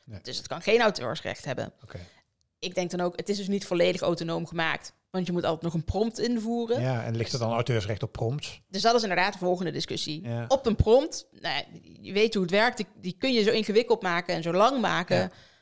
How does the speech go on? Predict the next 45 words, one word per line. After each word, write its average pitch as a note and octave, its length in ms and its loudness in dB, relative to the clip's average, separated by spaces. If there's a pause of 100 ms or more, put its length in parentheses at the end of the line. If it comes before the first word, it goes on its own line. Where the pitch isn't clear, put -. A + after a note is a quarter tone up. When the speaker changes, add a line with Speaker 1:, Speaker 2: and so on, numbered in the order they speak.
(200)
Speaker 2:
als F3+ 220 4
je F3 80 4
wil. F3+ 200 6
Het C#4 100 4
is - 60 -4
echt - 120 -2
een F#3 60 -2
soort E3 220 0
briefing, E3+ 920 6
Speaker 1:
Ja. A#2 280 -4
Speaker 2:
eh, D3+ 300 0 (180)
aan A#3 140 2
de E3+ 60 -2
software. A#3 760 0 (480)
Dus A#3 220 2
ja, A3+ 240 2
op - 120 -2
die F#3+ 100 -2
prompt D4 420 4
zou E3 380 2
auteursrecht A#3 680 2
kunnen - 240 -8
rusten. - 460 -8 (880)
En F3+ 180 -2
dat A3 140 6
is C#4+ 80 0
een A#3+ 60 2
beetje G3+ 200 2
waar E3+ 80 4
de E3+ 100 0
discussie G#3 360 0
nu F3+ 120 2
over E3+ 240 0
gaat. D4 520 -2 (260)
Eh, - 120 -10 (100)
rust G#3 220 2
er G3 60 -4
dan G3 180 2
alsnog G#3 420 -2
ook G#3+ 200 4
auteursrecht G#3 600 2
op F3 100 -8
de - 60 -2
uitkomst? G#3 560 -2
Want D#3+ 440 2